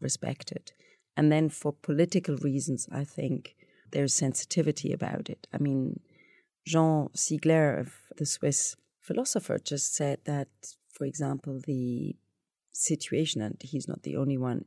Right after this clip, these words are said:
in the various hotspots in, in the E U, in Italy and in Greece,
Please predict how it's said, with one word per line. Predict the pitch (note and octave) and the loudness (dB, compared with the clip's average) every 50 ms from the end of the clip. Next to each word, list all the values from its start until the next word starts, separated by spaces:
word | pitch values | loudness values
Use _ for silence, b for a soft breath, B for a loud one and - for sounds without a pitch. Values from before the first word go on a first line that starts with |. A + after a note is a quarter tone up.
| _ - | _ 0
in | C#3+ E3 E3+ E3+ E3 D#3 D3 C#3 B2+ | 2 4 6 6 6 6 4 4 2
the | - B2+ B2+ A#2+ - b b b b b b b b _ - | 0 -2 -2 -4 -6 b b b b b b b b _ 2
various | - E3+ E3+ E3+ E3 D#3+ D3+ C#3+ - - | 4 6 6 6 6 4 2 2 -2 -4
hotspots | - - D#3+ D3+ C#3+ - - - - B2 - - - - - - - - _ | -4 -2 -2 -2 0 -2 -4 -4 -2 -4 -4 -4 -6 -6 -6 -6 -6 -8 _
in, | - C#3 - B2 A#2 - - - - - | -4 -2 -2 0 -2 -2 -4 -4 -2 0
in | C#3+ C#3+ C3+ | 0 0 0
the | B2 | 0
E | - - B2+ | -2 -2 -2
U, | B2 A#2 B2 A#2+ - | -2 -2 -2 -2 -2
in | - - - | -4 -4 -6
Italy | - - - - C3+ C3 C3 A#2 | -6 -6 -4 -2 -2 0 0 -2
and | A2+ - - | -2 -2 -4
in | - - | -6 -6
Greece, | - - C#3+ C#3 C3+ C#3 - - | -2 -2 0 0 0 -2 -4 -4